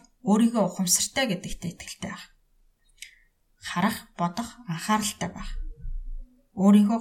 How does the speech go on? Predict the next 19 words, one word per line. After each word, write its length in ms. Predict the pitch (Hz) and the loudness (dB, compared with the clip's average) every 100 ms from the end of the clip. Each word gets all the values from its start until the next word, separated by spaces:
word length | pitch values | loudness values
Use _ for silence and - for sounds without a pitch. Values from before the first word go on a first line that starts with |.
| - | -4
гадаад 320 | 180 220 226 185 | -4 -2 0 -2
болон 220 | - 170 | -2 -4
дотоод 420 | - - 233 233 | -6 -2 -2 -2
ертөнц 320 | 175 - 175 - | -8 -4 -2 -2
рүүгээ 240 | 170 185 220 185 | -2 -2 -4 0
гэрэл 260 | 196 202 - | 0 0 -2
тусаахыг 560 | 170 - 160 - 269 - _ _ - _ | -6 -6 -6 -8 -8 -12 _ _ -20 _
сонгосны 560 | - 175 175 - 202 180 | -4 -2 0 4 6 8
үр 160 | 175 - | 4 2
дүнд 300 | 208 233 - | 0 0 -4
ухамсартай 800 | - 196 185 202 208 254 208 - | -8 -2 0 0 0 0 0 -2
итгэлтэй 360 | 170 - 180 165 | -8 -6 -6 -6
байна. 160 | - _ _ _ _ _ _ - - - _ - | -12 _ _ _ _ _ _ -20 -20 -20 _ 0
Өөрийн 480 | 226 254 254 247 202 | 4 4 4 0 0
оршин 400 | 175 - 240 240 | -2 -2 2 4
буйд 160 | 202 185 | 4 0
итгэлтэй 440 | - 196 - 202 202 | -6 -6 0 -2 0
байна 240 | 170 165 | -2 -2
гэдэг 240 | 170 196 | -4 -4